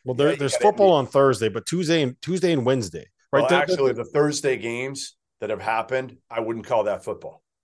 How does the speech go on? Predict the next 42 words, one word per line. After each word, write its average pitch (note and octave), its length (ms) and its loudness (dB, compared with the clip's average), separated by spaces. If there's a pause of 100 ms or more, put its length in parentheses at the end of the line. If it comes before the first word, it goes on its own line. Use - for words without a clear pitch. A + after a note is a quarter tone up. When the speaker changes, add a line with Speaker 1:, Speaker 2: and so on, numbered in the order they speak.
(280)
Speaker 1:
True. C3+ 280 -2
That A#2+ 140 2
is, B2+ 160 -2
that C3 160 0
is A#2 100 -2
a A#2+ 80 0
very G#2 240 -2
good F2+ 140 -8
point. - 200 -16 (520)
<laughs> C3+ 400 -8 (160)
That C3 140 -2
is C3 120 -4
a A2 40 -4
very A2 240 -2
good G2 140 -10
point. F#2+ 200 -10
But - 260 2 (440)
I, D3+ 220 0
I D#3 40 0
do, F3 460 2 (640)
I D3 140 0
think F3 240 -2
that D3 120 -4
there C#3+ 240 4
is A#2 360 -2 (340)
something D3+ 480 -4
that B2+ 260 -6
can B2+ 200 -6
be B2 160 -6
tapped - 400 -6
into G2 400 -10
there. B1+ 200 -16
And G2 160 -8
you're C3+ 120 4
one F3 140 2
hundred F#3+ 260 0
percent D3+ 280 -2
right. F#2 160 -4
There's C3 160 0
a D3+ 60 2
reason F3 360 2
why C3+ 340 6